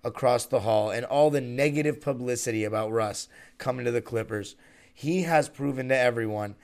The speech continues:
that it was just a bad fit, and the Clippers are showing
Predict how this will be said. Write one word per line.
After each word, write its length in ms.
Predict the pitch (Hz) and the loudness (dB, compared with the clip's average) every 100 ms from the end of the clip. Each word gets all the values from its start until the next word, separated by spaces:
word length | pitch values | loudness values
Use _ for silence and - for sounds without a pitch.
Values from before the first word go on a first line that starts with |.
| - - _ | -20 -20 _
that 120 | 131 | 2
it 140 | 156 165 | 2 4
was 180 | 175 123 | 2 2
just 380 | 180 190 - | 0 0 -2
a 20 | 156 | 0
bad 340 | 135 139 131 | 2 2 2
fit, 480 | - 123 117 107 _ _ _ _ _ _ _ _ | -2 0 0 0 _ _ _ _ _ _ _ _
and 160 | 131 135 | -4 -4
the 60 | |
Clippers 420 | - 160 156 170 | -2 -2 0 0
are 80 | 147 | 0
showing 600 | 143 156 143 131 131 123 | -2 2 2 2 -2 -8